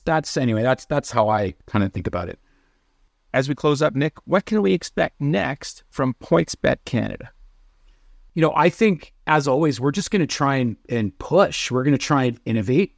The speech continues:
Speaker 1: We're gonna try and do things that other operators aren't necessarily thinking about doing,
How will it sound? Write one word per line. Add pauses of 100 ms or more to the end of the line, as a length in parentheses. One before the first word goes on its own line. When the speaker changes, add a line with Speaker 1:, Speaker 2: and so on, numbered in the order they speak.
Speaker 1:
We're
gonna
try
and (500)
do
things
that (480)
other
operators (140)
aren't
necessarily (240)
thinking
about
doing,